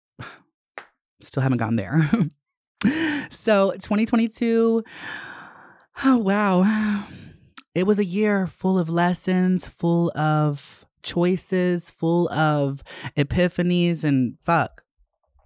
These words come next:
excitement, sadness, adjustments, new beginnings.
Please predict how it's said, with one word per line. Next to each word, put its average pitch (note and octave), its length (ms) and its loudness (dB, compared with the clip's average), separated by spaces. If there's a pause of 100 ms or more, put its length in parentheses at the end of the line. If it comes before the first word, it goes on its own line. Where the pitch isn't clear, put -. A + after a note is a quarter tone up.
(1160)
excitement, D#3+ 760 0
sadness, D#3+ 880 0
adjustments, D#3 1000 0 (360)
new E3+ 120 2
beginnings. E3 920 0